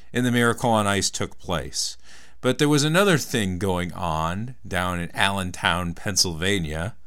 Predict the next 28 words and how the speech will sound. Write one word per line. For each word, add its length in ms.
where 200
we'll 220
be 120
going 520
for 400
the, 280
I 120
believe, 260
third 500
time 680
thus 280
far. 540
Before 440
Cena 680
and 220
Orton, 720
before 920
Triple 500
H 380
and 100
The 80
Rock, 800
before 760
Savage 760
and 160
Hogan, 640
before 520
Piper 840